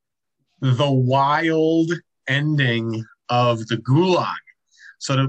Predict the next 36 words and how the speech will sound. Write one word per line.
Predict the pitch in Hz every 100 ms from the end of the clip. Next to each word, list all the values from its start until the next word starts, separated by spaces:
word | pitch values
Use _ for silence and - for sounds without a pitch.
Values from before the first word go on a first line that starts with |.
| 131
before | 127 - 165 180
we | 170
even | 160 147 127
get | 147 -
to | 135
that | 120 123 131 -
point, | 107 104 104 - _ _ _ _ _
um, | - 107 104 98 95 101 - _
I | 117
just | 127 147
wanna | 143 139 139 -
talk | - 123 131
about | 127 120 120 -
the | 110
week | 127 127
beforehand, | 120 - 139 160 139 120 123 117
as | 123 117
we | 120 120 117 117
obviously | 131 131 - 123
have | -
two | - 160
weeks | 143 135 -
worth | 127 120 -
to | 113
talk | - 120 117
about, | 110 92 90 87 - _ - - - -
um, | - 104 98 98 -
as | 104 101 104 104 - - 117
we | 113
weren't | 113 113 107
able | 110 104 98
to | - - -
record | - 107 101 95 92 - _ _ _ -
last | 104 110 127 -
week. | 87 110 - _ _ _
So | - - 117 113 113 110